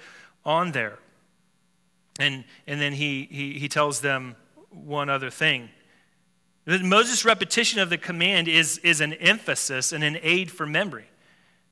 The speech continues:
Remember to worship. So they're headed to the promised land. Looking back to Passover led to worship.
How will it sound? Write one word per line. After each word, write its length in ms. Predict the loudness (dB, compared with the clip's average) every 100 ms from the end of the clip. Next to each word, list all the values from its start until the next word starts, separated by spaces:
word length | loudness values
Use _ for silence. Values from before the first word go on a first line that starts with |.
| _
Remember 800 | -4 2 4 4 2 0 -2 -8 -18 _ _ _
to 140 | -10 0
worship. 400 | 0 0 -4 -10 -20 _ _ _ _ _ _ _ _ _ _ _ _ _ _
So 120 | -6
they're 100 | -2
headed 240 | 2 0 0
to 100 | -4
the 60 | -4
promised 460 | 0 0 0 -2
land. 260 | -4 -8 -14 -20 _ _ -16 -16 -16 _ _
Looking 280 | -4 -2 4
back 220 | 4 4
to 100 | -4
Passover 680 | 0 2 2 2 -2 -8 -20 -20 _ _ _ _ _ _ _ _ _ _ _ _ _ _
led 300 | 4 4 4
to 100 | -6
worship. 540 | 0 2 2 -4 -12